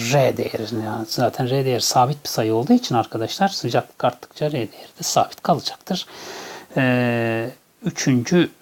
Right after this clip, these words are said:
öncülümüz doğrudur. Yanlış olan soruluyor. Yalnız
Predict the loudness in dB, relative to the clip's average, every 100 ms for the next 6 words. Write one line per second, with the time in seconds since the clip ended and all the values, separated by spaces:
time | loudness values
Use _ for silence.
0 | -10 -4 -4 -4 -4 -4 0 2 4 2
1 | 0 -4 -10 -12 -14 -20 _ _ _ _
2 | -10 -8 -10 -8 -6 -6 -10 -18 -20 _
3 | -20 -20 -20 -20 -20 -20 _ -18 -10 -6
4 | 0 2 4 2 0 -2 0 0 2 0
5 | -2 -4 -4 -6 -6 -4 -4 -6